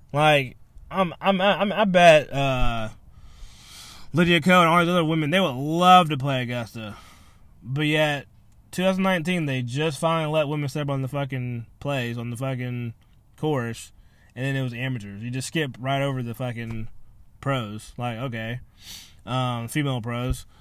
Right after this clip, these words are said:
So it's like, okay, that's stupid, number one. And then, two, is, I mean, yeah, I mean, golf is so private. It's such, such, such a private thing. Like,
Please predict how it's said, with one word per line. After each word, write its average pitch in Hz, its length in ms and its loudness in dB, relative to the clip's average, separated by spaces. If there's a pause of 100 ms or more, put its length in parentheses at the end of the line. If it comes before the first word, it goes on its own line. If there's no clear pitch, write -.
(160)
So 165 120 -4
it's 156 80 0
like, 151 160 0
okay, 156 220 0
that's 160 420 -2
stupid, 151 460 -2
number 143 220 -2
one. 143 520 -2 (180)
And 151 220 -2
then, 151 480 -2 (400)
two, 170 600 -2 (840)
is, 151 160 -6
I 156 80 -8
mean, 180 200 -2
yeah, 208 100 6
I 160 40 4
mean, 170 140 0
golf 175 240 2
is 180 140 0
so 180 260 2
private. 151 440 2
It's 156 120 -2
such, 139 240 -8
such, - 180 -12
such 170 220 -2
a 143 60 -2
private 147 420 -2
thing. 147 400 -4 (560)
Like, 131 520 -2